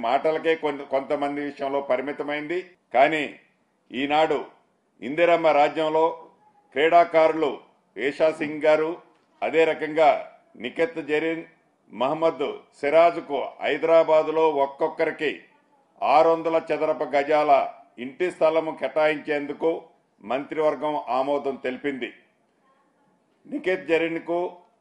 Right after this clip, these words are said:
సిరాజ్కు గ్రూప్ వన్ స్థాయి ఉద్యోగాలు ఇవ్వాలని నిర్ణయించడం జరిగింది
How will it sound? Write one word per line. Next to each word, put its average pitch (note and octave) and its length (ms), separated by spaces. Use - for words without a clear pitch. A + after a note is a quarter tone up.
సిరాజ్కు E3 640
గ్రూప్ F3 320
వన్ E3 260
స్థాయి D#3+ 340
ఉద్యోగాలు D#3 560
ఇవ్వాలని D3 460
నిర్ణయించడం C#3+ 680
జరిగింది B2 380